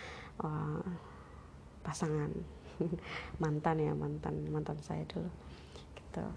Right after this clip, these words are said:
Eh, aduh, jadi keinget ya, ke-recall lagi nih memorinya nih. Eh, anyway, ketika kita bicara tentang memori, ketika kita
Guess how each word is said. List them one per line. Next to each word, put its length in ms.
Eh, 320
aduh, 220
jadi 320
keinget 360
ya, 160
ke-recall 400
lagi 320
nih 160
memorinya 640
nih. 160
Eh, 320
anyway, 400
ketika 340
kita 300
bicara 400
tentang 360
memori, 840
ketika 340
kita 180